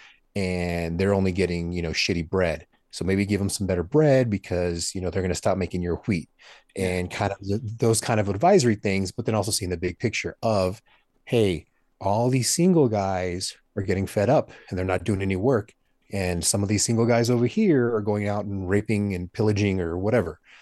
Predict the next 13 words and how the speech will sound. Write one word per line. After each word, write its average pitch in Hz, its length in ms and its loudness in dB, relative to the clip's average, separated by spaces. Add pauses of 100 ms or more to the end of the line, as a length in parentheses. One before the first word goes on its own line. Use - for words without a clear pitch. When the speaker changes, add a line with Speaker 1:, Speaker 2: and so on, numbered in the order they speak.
(100)
Speaker 1:
So, 95 520 2 (420)
uh, 98 200 0
it's, 101 380 0
it 101 80 0
was 101 140 0
just 101 140 0
kind 110 200 0
of 98 100 -2
like, 95 340 0 (2000)
not 139 240 -4
so 180 100 -2
much 151 240 2
advisory 107 920 0